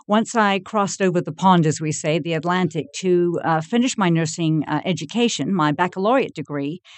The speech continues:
in York, Pennsylvania. And from there, I was lucky enough to be able to go into the Air Force.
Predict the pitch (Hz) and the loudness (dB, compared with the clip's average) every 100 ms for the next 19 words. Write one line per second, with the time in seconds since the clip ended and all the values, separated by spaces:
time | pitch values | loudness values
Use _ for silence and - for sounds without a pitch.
0 | - 190 175 170 185 180 185 175 214 151 | -6 2 2 2 -2 -6 -4 -2 0 0
1 | 117 - - - 185 170 196 208 262 220 | -4 -10 -14 -4 -4 0 2 4 4 4
2 | 190 180 180 180 175 175 175 160 - 180 | 2 0 0 0 -2 -2 -4 -4 -2 2
3 | 226 226 196 175 175 185 180 180 175 160 | 2 2 -2 -2 -4 -10 -4 -2 -2 -4
4 | - 175 180 196 185 175 180 - 165 160 | -4 -6 -6 -8 -4 -2 -2 -6 -6 -4
5 | 143 - 127 - - | -6 -8 -12 -10 -12